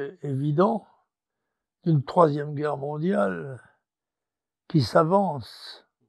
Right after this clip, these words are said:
d'une façon presque irrésistible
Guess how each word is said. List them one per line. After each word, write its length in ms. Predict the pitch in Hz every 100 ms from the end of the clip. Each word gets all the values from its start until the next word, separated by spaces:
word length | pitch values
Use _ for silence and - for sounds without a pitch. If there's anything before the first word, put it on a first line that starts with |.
| _ _ _ -
d'une 160 | 170
façon 720 | 135 175 - - 180 151 135 - _ _ _ _ _ -
presque 500 | - - 180 - -
irrésistible 1300 | 147 143 143 143 156 - - 214 185 147 131 123